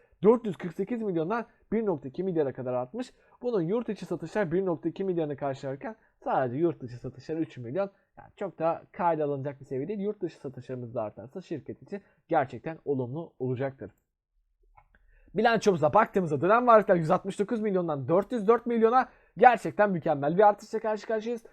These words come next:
Toplam dönem varlıklar altmış altıdan altmış beşe duran seyretmiş. İşte bir, bir tık da olsa azalma görüyoruz.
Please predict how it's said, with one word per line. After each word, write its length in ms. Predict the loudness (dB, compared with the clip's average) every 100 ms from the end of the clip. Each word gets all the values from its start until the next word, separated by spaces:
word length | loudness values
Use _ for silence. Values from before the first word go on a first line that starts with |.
| _ _ 6
Toplam 380 | 6 8 2 4
dönem 200 | 2 4
varlıklar 280 | 2 2 0
altmış 320 | 0 -2 -2
altıdan 300 | 0 0 -2
altmış 460 | -2 -4 -10 -6
beşe 360 | -8 -2 -2 2
duran 280 | 4 4 2
seyretmiş. 540 | 0 -2 -2 -8 -14
İşte 240 | -8 -6 -4
bir, 160 | -6
bir 100 | -6
tık 220 | -8 -8
da 40 | -6
olsa 260 | -6 -4
azalma 440 | -6 -2 -4 -4 -6
görüyoruz. 500 | -6 -6 -6 -8